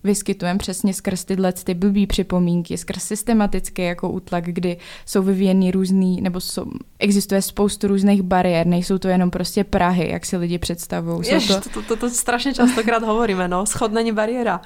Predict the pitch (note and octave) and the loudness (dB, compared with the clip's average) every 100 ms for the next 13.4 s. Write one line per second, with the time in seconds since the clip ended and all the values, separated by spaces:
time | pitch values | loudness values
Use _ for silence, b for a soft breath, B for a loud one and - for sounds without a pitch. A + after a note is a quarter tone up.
0 | - A3 A3+ B3+ G3 G3+ G3+ A#3 B3 G#3+ | -2 2 2 4 4 2 2 2 2 2
1 | A3 G#3+ A3 B3 A#3 A3 G#3+ A#3+ C#4+ A#3 | 0 2 2 2 4 2 4 2 4 4
2 | G#3+ A3+ - F#3 G3+ G3 A3 G#3+ A3+ A3 | 2 2 0 0 0 2 2 4 4 4
3 | G#3 A#3+ - A3+ G#3+ G#3 G3+ G3 G3+ G3 | 4 0 2 0 2 2 4 4 2 2
4 | G#3+ G3+ G#3 G3 G#3 F3 E3+ F3+ E3+ F3+ | 2 4 4 4 2 0 0 0 0 -2
5 | F3 F#3 F#3 F3+ F#3 F#3+ F#3+ F#3+ F#3+ F#3+ | -2 0 2 4 4 2 2 2 4 4
6 | F#3+ F#3+ F#3 F3+ F3+ F3 F#3+ F#3 - F3+ | 4 2 0 2 2 2 0 -2 -2 -4
7 | - F#3+ F#3 F3+ F#3 F3+ F3+ F#3 F#3 F#3+ | -2 0 0 0 -4 -2 0 -2 0 0
8 | F#3+ G3 E3+ - B B B B G3+ G#3+ | 2 0 -2 -6 B B B B 2 4
9 | G#3+ G#3+ G#3 G#3 A3 G#3 G#3 A3 A3 A3+ | 4 4 4 0 -2 0 2 4 4 2
10 | - G3+ G3 G#3 G#3+ G#3+ B B G3+ G#3 | -2 -2 0 2 2 0 B B -4 0
11 | A#3 A3 G3+ G3 D#4+ C#4+ A3+ G3+ F3 F3 | 2 2 2 2 2 2 4 4 2 0
12 | F#3+ F3+ F3 F3+ F#3 - F#3 F3+ E3+ E3+ | 0 0 0 0 0 2 2 2 0 -2
13 | E3+ F3 E3 - | -2 -2 -2 -4